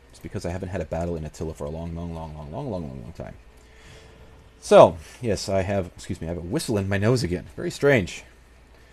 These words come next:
Whistle while I breathe. Eight hundred eighty, the Battle of Chester. Uh, yes. Now, uh, let me take a moment to thank all of you for watching, and also for watching, uh, my Napoleon campaign, which continues.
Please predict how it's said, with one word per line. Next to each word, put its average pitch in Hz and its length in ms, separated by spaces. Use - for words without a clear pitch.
Whistle 98 300
while 92 200
I 87 80
breathe. 85 320
Eight 131 140
hundred 131 200
eighty, 113 240
the 98 80
Battle 95 220
of 80 80
Chester. 90 500
Uh, 98 600
yes. - 540
Now, 95 160
uh, 82 420
let 98 80
me 98 200
take - 420
a 87 60
moment 101 400
to 90 100
thank 101 360
all 98 180
of 90 80
you 92 80
for 80 120
watching, 95 560
and 78 80
also 87 340
for 85 120
watching, 85 480
uh, 76 140
my 80 220
Napoleon 127 480
campaign, 127 520
which - 220
continues. 87 540